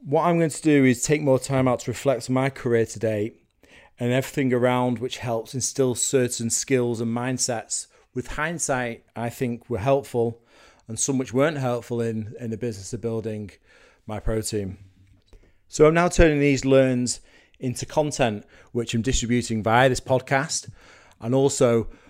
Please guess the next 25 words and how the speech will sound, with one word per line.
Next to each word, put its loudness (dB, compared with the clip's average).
a -8
big 4
project 0
in -2
my 0
life -2
right -2
now -4
is -6
writing -2
my 0
first 0
book. 2
It -6
actually -6
starts 4
in -2
nineteen -4
seventy-nine -4
when -2
I -4
was -4
born 0
and -4
goes 0